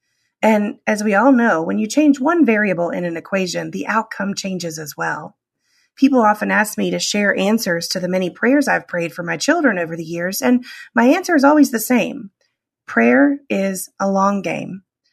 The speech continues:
After faithfully praying scripture over my two sons for years, I am only just now beginning to see answers, and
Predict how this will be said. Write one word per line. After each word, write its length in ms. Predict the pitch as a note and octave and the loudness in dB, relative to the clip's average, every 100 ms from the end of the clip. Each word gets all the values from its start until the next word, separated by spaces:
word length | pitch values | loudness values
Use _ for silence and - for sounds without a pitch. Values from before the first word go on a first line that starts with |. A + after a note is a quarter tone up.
| _ _ - | _ _ -4
After 300 | A3+ A3+ A#3 | -2 0 -2
faithfully 640 | - B3+ C#4 C#4 D#4+ D4+ | 0 4 4 4 4 6
praying 520 | C#4+ - G#3+ G#3 G3+ G3+ | 4 2 0 0 -2 -4
scripture 520 | - A3 - F#3 F3+ | -4 -4 -4 -4 -2
over 180 | F3 F3+ | -2 0
my 140 | F#3 | -2
two 220 | F3+ A#3 | 0 -2
sons 400 | A3+ A3 G3+ F3+ | 0 0 0 -4
for 140 | - F#3 | -6 -8
years, 640 | E3+ A3 A3+ - G#3 - _ - _ - | -4 0 0 -2 -10 -14 _ -20 _ -6
I 120 | A3+ | -2
am 200 | B3 B3 A#3+ | 2 0 0
only 340 | A#3+ A#3+ A#3+ | 0 2 2
just 320 | A#3+ B3+ - | 0 -4 -2
now 220 | A#3 A3+ | 0 2
beginning 360 | A3 A3 G#3 G3+ | 2 0 -2 -4
to 80 | G3+ | -6
see 340 | - A3 G#3+ | -4 -2 0
answers, 540 | C4 C4+ F3+ - - - - | 0 0 -4 -8 -12 -10 -4
and 240 | A3 A3 | -2 -4